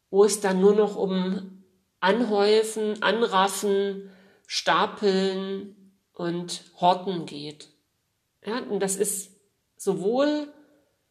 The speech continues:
in diesem spirituellen Bereich als auch in dem materiellen Bereich.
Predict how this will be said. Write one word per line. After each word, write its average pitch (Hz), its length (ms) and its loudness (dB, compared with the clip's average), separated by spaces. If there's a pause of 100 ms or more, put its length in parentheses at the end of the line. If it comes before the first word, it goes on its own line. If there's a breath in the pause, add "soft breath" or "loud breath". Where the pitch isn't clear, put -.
(560)
in 190 160 -4
diesem 180 480 -2
spirituellen 214 760 -2
Bereich 190 580 -4
als 180 220 -4
auch 180 80 -8
in 175 140 -6
dem 165 120 -4
materiellen 156 540 -6
Bereich. - 680 -16